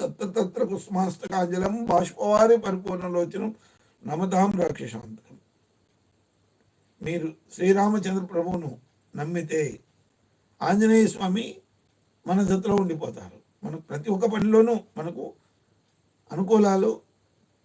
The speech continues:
చేయగలరు. సానుకూలం అని చెప్పేసి చెప్తే ఎక్కడో ఎతకాల్సిన పని లేదు. మన శరీరంలోనే ఉద్భవం అవుతుంది. మనకు ఎక్కడో గురువు అవసరం కూడా లేదు.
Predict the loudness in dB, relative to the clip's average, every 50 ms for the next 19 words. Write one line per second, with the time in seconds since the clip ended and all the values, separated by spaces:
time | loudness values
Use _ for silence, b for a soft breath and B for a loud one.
0 | _ _ _ _ _ _ _ 4 6 6 8 8 8 8 8 4 2 -4 -10 _
1 | _ _ _ _ _ _ _ _ _ -8 0 0 2 2 2 0 0 0 2 2
2 | 2 2 0 0 -2 -6 -8 -14 -14 _ -12 -12 -8 -4 -4 -4 -2 -2 -2 2
3 | 2 2 2 2 0 0 0 0 -4 -12 -14 -12 -12 -12 -12 -12 -16 -18 -20 -20
4 | _ _ _ _ _ _ _ _ _ _ _ _ _ _ _ _ _ _ _ _
5 | _ _ _ -20 -20 _ _ _ _ _ _ _ _ _ _ _ _ _ _ -14
6 | -12 -10 -8 -8 -4 -4 -2 0 0 2 4 4 4 4 4 4 2 2 0 0
7 | 0 -2 -2 0 -2 -2 -4 -6 -8 -8 -10 -14 -14 -14 -16 -18 _ _ _ _
8 | _ _ _ _ _ _ _ _ _ _ _ _ _ _ _ _ _ _ _ _
9 | _ _ _ _ _ _ _ _ _ _ _ _ _ _ _ _ _ _ -10 -8
10 | -6 -6 -6 -6 -8 -10 -8 -8 -10 -8 0 4 6 8 8 8 8 6 4 4
11 | 4 4 4 4 2 0 -2 -4 -4 -2 -2 0 2 2 2 2 -2 -4 -6 -8